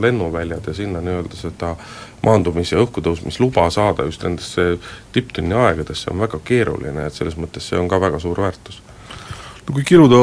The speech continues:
Speaker 2: Euroopa Komisjoni, siis, äh, kui avada selle Euroopa Komisjoni konkurentsi peadirektoraadi kodulehekülg, siis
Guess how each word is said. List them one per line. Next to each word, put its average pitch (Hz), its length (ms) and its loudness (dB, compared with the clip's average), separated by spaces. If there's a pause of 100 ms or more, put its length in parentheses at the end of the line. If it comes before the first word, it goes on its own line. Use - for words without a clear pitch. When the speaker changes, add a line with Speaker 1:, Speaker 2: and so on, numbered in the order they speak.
(100)
Speaker 2:
Euroopa 135 320 6
Komisjoni, 117 480 4
siis, - 420 0
äh, 107 140 0 (500)
kui 117 220 2
avada 113 400 4
selle 110 240 0
Euroopa 120 280 2
Komisjoni 110 640 2 (1400)
konkurentsi 107 920 2
peadirektoraadi 107 720 2
kodulehekülg, 104 500 2
siis - 240 -6